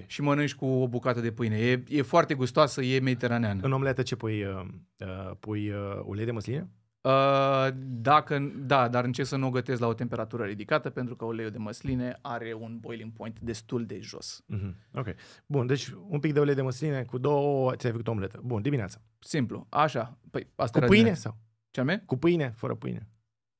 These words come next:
Speaker 1: Dacă simt nevoia să mănânci niște pâine, mănânci niște pâine.
Speaker 2: Ok, bun.
Speaker 1: Din nou, depinde, depinde de calorii.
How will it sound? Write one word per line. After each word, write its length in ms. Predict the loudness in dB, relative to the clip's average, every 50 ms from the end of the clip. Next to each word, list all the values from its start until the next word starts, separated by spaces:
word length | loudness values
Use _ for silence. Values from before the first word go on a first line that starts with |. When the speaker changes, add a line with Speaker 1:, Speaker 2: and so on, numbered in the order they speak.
| _
Speaker 1:
Dacă 800 | -14 -10 -2 2 2 2 2 2 0 2 2 4 4 2 2 0 -4 -12 _ _ _ _
simt 280 | -14 -10 -4 -2 0 2
nevoia 240 | 2 4 4 4 2
să 40 | 4
mănânci 120 | 2 2 2
niște 160 | 0 -2 -2
pâine, 160 | -2 -2 0 0
mănânci 200 | 2 0 0 0
niște 140 | 0 0 2
pâine. 200 | 2 2 2 0 0
Speaker 2:
Ok, 240 | 0 2 2 2 0
bun. 80 | 2 4
Speaker 1:
Din 100 | 6 6
nou, 100 | 6 6
depinde, 280 | 4 4 4 2 2
depinde 360 | 2 2 2 2 2 2 2 4
de 80 | 2
calorii. 440 | 4 4 4 4 4 2 -2 -6 -10